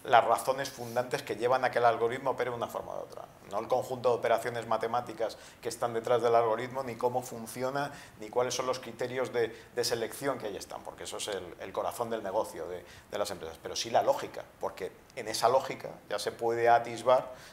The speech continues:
si esa lógica, y el ejemplo, eh, de, del caso de, del algoritmo Frank de Deliveroo lo pone de manifiesto, conocer la lógica puede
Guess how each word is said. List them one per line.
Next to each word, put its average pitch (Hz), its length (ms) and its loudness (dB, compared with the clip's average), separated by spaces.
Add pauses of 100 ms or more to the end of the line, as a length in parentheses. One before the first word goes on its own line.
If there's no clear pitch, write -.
si - 140 -8
esa 101 160 2
lógica, 120 400 -2 (120)
y 95 60 -4
el 92 60 -4
ejemplo, 95 480 -6 (340)
eh, 113 160 -2
de, 101 340 -4 (320)
del 95 120 -4
caso 101 380 2
de, 98 280 -4 (300)
del 95 240 -6
algoritmo 98 480 0
Frank 113 300 0
de 101 140 -2
Deliveroo 101 360 0
lo 87 100 -2
pone 87 220 -10
de 92 40 -8
manifiesto, 113 500 -6
conocer 98 400 0
la 104 80 4
lógica - 340 -6
puede - 460 -8